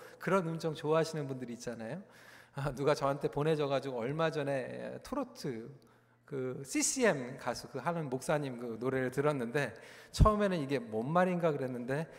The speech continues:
"아따 참말이여." 뭐 그러면서 찬양을 <laughs> 하더라고요. 어, 근데 어떤 분들은 "아, 그게 무슨 하나님의 찬양이냐." 굉장히 불편해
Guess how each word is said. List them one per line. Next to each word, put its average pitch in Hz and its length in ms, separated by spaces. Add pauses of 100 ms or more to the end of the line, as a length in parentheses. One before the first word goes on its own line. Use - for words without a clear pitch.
"아따 143 360
참말이여." 190 580
뭐 151 80
그러면서 139 300
찬양을 - 500
<laughs> - 0
하더라고요. 147 560 (720)
어, 214 200
근데 226 260
어떤 262 380
분들은 240 240
"아, - 40 (220)
그게 - 240
무슨 240 340
하나님의 240 480
찬양이냐." 202 840
굉장히 233 300
불편해 240 580